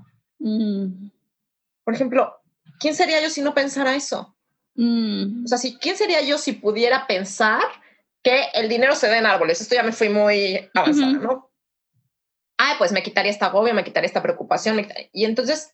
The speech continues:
Speaker 2: te empiezas a preguntar diferente, entonces empiezas a analizar tus pensamientos, pero analizar nuestros pensamientos nosotros solos a veces, como te decía, es un poco complicado. La mayoría de las personas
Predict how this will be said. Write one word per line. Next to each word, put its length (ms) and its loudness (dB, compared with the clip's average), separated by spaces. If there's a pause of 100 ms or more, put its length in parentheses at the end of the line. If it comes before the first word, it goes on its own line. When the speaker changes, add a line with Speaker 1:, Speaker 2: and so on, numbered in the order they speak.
Speaker 2:
te 60 0
empiezas 400 0
a 120 0
preguntar 420 2
diferente, 340 0
entonces 220 -2
empiezas 220 -2
a 40 2
analizar 380 2
tus 140 0
pensamientos, 640 -2 (480)
pero 120 6
analizar 280 2
nuestros 240 -2
pensamientos 400 0
nosotros 300 0
solos 260 2
a 60 4
veces, 200 -4
como 160 -4
te 60 2
decía, 160 0
es 100 -2
un 80 -2
poco 220 2
complicado. 640 -2 (160)
La 140 4
mayoría 280 4
de 80 4
las 120 2
personas 680 -2